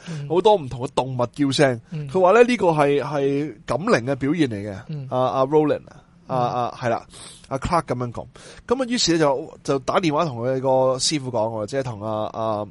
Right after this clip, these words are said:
Speaker 2: 啊，溫約翰講啦，「喂，
Speaker 1: 嗯。
Speaker 2: 我教會好成功，你一定要過嚟睇吓。」
Speaker 1: 嗯。
Speaker 2: 噉啊，當時嘅成功程度呢，係甚至超越咗亞蘇撒街嘅。
Speaker 1: 嗯。
Speaker 2: 點解呢？係成個 area 啲人呢，都可以講，都可以聽到。
Speaker 1: 嗯。
Speaker 2: 嗱，嗰，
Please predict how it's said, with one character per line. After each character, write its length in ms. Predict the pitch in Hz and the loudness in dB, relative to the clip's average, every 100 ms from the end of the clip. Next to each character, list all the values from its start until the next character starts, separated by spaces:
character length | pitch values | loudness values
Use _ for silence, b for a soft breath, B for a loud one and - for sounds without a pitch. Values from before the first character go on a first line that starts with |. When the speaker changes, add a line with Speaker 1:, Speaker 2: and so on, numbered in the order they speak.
| - B B B B | -12 B B B B
Speaker 2:
啊， 120 | 117 120 | -2 0
溫 180 | 143 147 | 0 0
約 120 | 117 | -2
翰 80 | 107 | -6
講 220 | 101 104 | -8 -6
啦， 140 | 113 - | -6 -4
「喂， 100 | 170 | -4
Speaker 1:
嗯。 180 | 170 156 | -4 -6
Speaker 2:
我 100 | 147 151 | -8 -2
教 160 | 151 | 2
會 100 | 160 | 2
好 160 | 170 135 | 0 -2
成 180 | 156 131 | -2 -2
功， 220 | 120 147 131 | -8 -4 -2
你 60 | |
一 40 | - | -2
定 140 | 131 | -2
要 100 | 127 | -2
過 200 | 135 123 | 2 0
嚟 60 | 107 | 2
睇 140 | 123 | 0
吓。」 220 | 131 113 - 175 | 0 0 -6 -12
Speaker 1:
嗯。 340 | 160 147 139 - | -10 -10 -12 -8
Speaker 2:
噉 200 | 196 180 | 2 2
啊， 120 | 139 - | 4 4
當 220 | 254 254 | 4 4
時 120 | - | 2
嘅 140 | 160 - | 2 2
成 140 | 135 | 0
功 140 | 214 | -6
程 160 | 220 123 | -8 -4
度 100 | 131 | 4
呢， 140 | 196 - B B | 4 4 B B
係 400 | - 165 156 151 - | -2 2 4 4 0
甚 320 | - - 170 | -2 0 0
至 140 | 170 185 | 0 -2
超 280 | - - 285 | 2 2 4
越 180 | 269 196 | 2 2
咗 140 | 131 214 | 2 2
亞 260 | 196 147 | 4 4
蘇 220 | 151 190 185 | 4 2 2
撒 160 | 147 | 0
街 120 | 135 170 | 2 4
嘅。 320 | 147 139 110 - | 6 4 0 -4
Speaker 1:
嗯。 340 | 196 156 160 190 | -8 -8 -8 -8
Speaker 2:
點 120 | 233 | -4
解 100 | 247 | 2
呢？ 60 | 240 | 4
係 360 | 185 156 - - | 4 2 2 4
成 320 | 151 135 147 | 6 4 4
個 100 | 202 | 0
area 460 | 233 233 156 117 | 4 4 4 0
啲 60 | 135 | 0
人 120 | 156 | -2
呢， 140 | 123 151 - _ _ _ _ - | -4 -8 -12 _ _ _ _ -4
都 100 | 214 | 2
可 100 | 175 | 2
以 40 | 131 | 2
講， 180 | 117 143 | 0 0
都 120 | 202 | 2
可 60 | 151 | 2
以 20 | |
聽 220 | 143 139 | 0 -4
到。 140 | 131 - B B | -4 -8 B B
Speaker 1:
嗯。 180 | 165 147 | -8 -2
Speaker 2:
嗱， 140 | 147 | 0
嗰， 200 | - 262 | 4 4